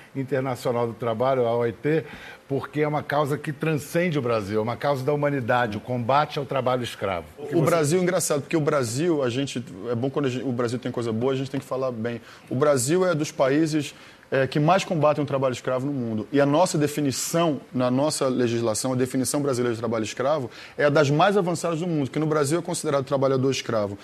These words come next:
Speaker 2: quem é escravizado, quem não pode sair do trabalho, impedido de sair do trabalho,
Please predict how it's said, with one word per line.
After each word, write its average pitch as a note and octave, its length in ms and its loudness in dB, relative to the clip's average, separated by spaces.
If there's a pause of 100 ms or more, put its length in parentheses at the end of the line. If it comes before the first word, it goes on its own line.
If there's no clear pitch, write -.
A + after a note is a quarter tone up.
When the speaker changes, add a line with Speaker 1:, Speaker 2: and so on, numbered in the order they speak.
(240)
Speaker 2:
quem C#3+ 200 0
é A2 80 0
escravizado, B2 500 -2
quem C#3 100 -4
não B2+ 80 -2
pode A#2+ 240 -2
sair B2+ 280 0
do A#2 80 -4
trabalho, A#2 340 -4
impedido A2+ 440 -4
de G#2 80 -10
sair A2 240 -4
do G#2+ 60 -10
trabalho, B2+ 460 -4